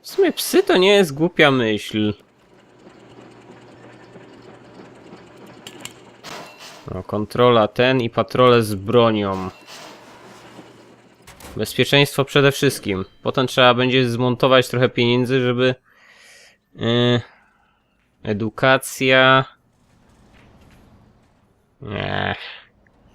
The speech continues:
Muszę sobie przy-,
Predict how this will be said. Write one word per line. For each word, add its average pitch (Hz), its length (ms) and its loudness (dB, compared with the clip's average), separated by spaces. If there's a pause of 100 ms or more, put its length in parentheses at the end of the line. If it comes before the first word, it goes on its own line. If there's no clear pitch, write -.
(2500)
Muszę 104 180 -6
sobie 98 220 -2 (260)
przy-, - 380 -18